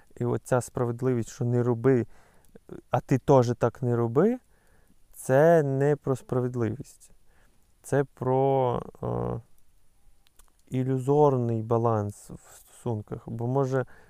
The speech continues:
бути таке, що мені не подобається щось, а їй навпаки це подобається.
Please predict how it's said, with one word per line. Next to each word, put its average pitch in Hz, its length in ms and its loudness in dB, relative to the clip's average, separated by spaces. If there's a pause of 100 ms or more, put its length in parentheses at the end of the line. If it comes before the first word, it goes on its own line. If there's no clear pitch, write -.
(140)
бути 131 260 -2
таке, - 280 -4
що - 160 -4
мені 139 320 2
не 127 140 0
подобається 127 880 2
щось, - 500 -8 (500)
а - 140 -4
їй 151 400 0
навпаки 143 560 0
це 139 260 0
подобається. 127 1120 0